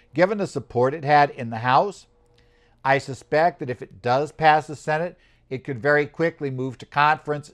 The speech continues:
to the House, and back to a vote,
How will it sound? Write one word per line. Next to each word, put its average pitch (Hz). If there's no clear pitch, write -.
to 127
the 117
House, 139
and 127
back 135
to 120
a 113
vote, 135